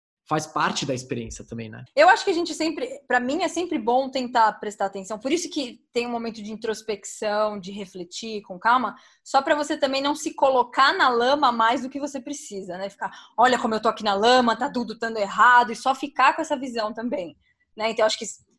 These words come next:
Speaker 2: tem os dias ruins e a gente tem que, entre aspas, sofrer os dias ruins mesmo, né? Mas não precisa ficar ali rolando na lama, se já dá pra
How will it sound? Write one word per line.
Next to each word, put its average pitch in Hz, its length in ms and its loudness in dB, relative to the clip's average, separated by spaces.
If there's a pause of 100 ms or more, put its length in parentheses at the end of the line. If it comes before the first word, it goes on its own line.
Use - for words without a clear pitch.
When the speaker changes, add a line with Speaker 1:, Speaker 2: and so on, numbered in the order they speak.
(140)
Speaker 2:
tem 247 160 2
os 247 80 0
dias 214 200 2
ruins 262 280 0
e 294 160 0
a 247 40 -2
gente 233 200 -8
tem 214 120 -6
que, - 80 -16 (280)
entre 226 240 -4
aspas, 208 220 -4
sofrer 202 400 -4
os 247 80 -4
dias 190 200 -6
ruins 185 300 -10
mesmo, 220 460 -6
né? 247 280 -4 (600)
Mas 214 460 4 (140)
não 220 160 -10
precisa 262 680 -2 (540)
ficar 240 280 0
ali 220 140 0
rolando 226 480 -4
na 202 160 -2
lama, 226 540 -2 (360)
se - 240 -12
já 247 140 6
dá 285 240 8
pra 254 200 4